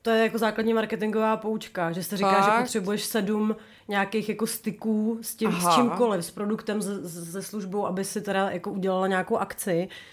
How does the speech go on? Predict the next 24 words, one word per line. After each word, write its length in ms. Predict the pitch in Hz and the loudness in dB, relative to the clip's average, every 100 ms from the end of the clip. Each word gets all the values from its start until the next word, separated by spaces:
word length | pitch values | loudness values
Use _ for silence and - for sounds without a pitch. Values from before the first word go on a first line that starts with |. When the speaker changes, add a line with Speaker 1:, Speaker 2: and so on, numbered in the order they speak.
| - | -12
Speaker 1:
Samozřejmě, 240 | 190 185 | -4 -2
když 120 | 190 190 | 0 0
to 60 | |
děláš 200 | 190 196 | 0 0
dobře, 380 | 180 175 185 185 | 0 0 0 0
tak 100 | 180 - - - - _ | -2 -10 -18 -20 -20 _
to 80 | 196 | -6
může 360 | 185 185 175 180 | -4 -2 -2 -2
být 160 | 190 | -2
mnohem 260 | 185 185 190 | -2 -2 -2
míň, 220 | 185 196 190 | 0 0 2
ale 160 | 180 | 2
je 60 | 175 | 0
to, 160 | 190 175 | -2 -6
jako 220 | 175 170 | -6 -4
říká 300 | 175 170 170 | -4 -2 -2
se 140 | 170 160 | -4 -8
to, 140 | - | -12
no. 120 | 127 123 | -10 -6
Speaker 2:
Aha, 400 | 175 180 170 202 | 0 2 2 0
no 100 | 208 | -4
tak 160 | 208 202 | -4 -4
vidíš 280 | 202 254 | -4 -6
to. 240 | - 180 | -4 -4